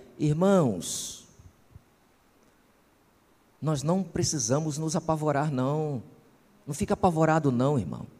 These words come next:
Ô, minha irmã, por favor, em nome de Jesus, não fique de-, deprimida com isso, não. Fica não. Pode ser que talvez algum de vocês aqui, não sei,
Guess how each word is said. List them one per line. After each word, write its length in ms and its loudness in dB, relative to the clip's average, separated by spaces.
Ô, 140 6
minha 160 6
irmã, 360 4
por 100 2
favor, 680 6
em 80 6
nome 260 4
de 140 2
Jesus, 640 2
não 100 2
fique 240 0
de-, 180 6
deprimida 600 4
com 200 0
isso, 260 -2
não. 380 0
Fica 240 -4
não. 400 4
Pode 180 0
ser 120 6
que 80 0
talvez 520 4
algum 240 4
de 120 2
vocês 420 4
aqui, 320 4
não 160 2
sei, 640 0